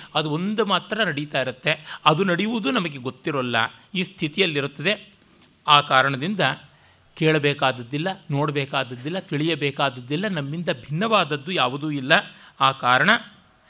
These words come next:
"ಸಯ ಏಷಃ ಅಣಿಮೈತದಾತ್ಮ್ಯಂ ಇದಂ ಸರ್ವಂ ತತ್ ಸತ್ಯಂ ಸ ಆತ್ಮ ತತ್ವಮಸಿ ಶ್ವೇತಕೇತೋ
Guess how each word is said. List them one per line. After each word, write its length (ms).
"ಸಯ 380
ಏಷಃ 420
ಅಣಿಮೈತದಾತ್ಮ್ಯಂ 1400
ಇದಂ 380
ಸರ್ವಂ 500
ತತ್ 360
ಸತ್ಯಂ 540
ಸ 120
ಆತ್ಮ 600
ತತ್ವಮಸಿ 500
ಶ್ವೇತಕೇತೋ 880